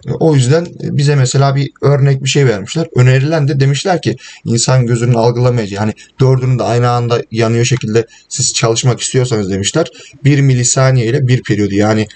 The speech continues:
dördünü birden yaka-, yaktığınız şeyi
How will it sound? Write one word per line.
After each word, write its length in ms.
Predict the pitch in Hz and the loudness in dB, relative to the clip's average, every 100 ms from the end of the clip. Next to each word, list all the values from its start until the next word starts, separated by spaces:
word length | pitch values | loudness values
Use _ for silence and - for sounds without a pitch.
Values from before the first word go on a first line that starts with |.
| _ _ 117 | _ _ 2
dördünü 460 | 127 123 117 110 | 2 2 -2 -2
birden 240 | 107 104 104 | -2 0 0
yaka-, 380 | 110 113 123 - | 0 0 -4 -4
yaktığınız 560 | 117 107 - - 113 113 | -4 -4 -4 -2 0 0
şeyi 360 | - 101 151 | 0 0 0